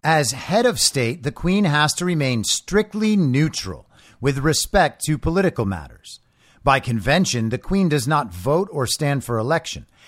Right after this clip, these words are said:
However, Her Majesty does have important ceremonial and formal roles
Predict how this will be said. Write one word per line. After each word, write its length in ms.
However, 400
Her 180
Majesty 560
does 460
have 380
important 540
ceremonial 760
and 300
formal 540
roles 500